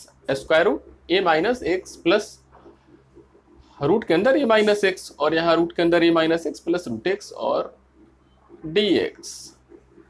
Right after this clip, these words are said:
अब इधर तो टू आई हो गया ना, अब हम लोग इसका एलसीएम लिए तो देखो क्या होगा, दोनों same है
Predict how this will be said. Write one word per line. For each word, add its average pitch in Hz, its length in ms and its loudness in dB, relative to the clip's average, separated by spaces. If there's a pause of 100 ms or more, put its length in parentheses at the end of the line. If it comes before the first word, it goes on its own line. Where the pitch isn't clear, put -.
(1120)
अब 147 120 2
इधर 165 240 2
तो 185 180 0
टू 180 240 0
आई 156 140 4
हो 143 140 -4
गया 127 160 0
ना, 233 120 0 (1400)
अब 139 200 2
हम 135 220 -2
लोग 143 160 0
इसका 143 240 -2
एलसीएम 139 440 0
लिए 135 360 -2 (240)
तो 165 80 2
देखो 165 300 0
क्या 156 160 2
होगा, 127 300 2
दोनों 156 800 -2
same 180 340 0
है 104 160 -10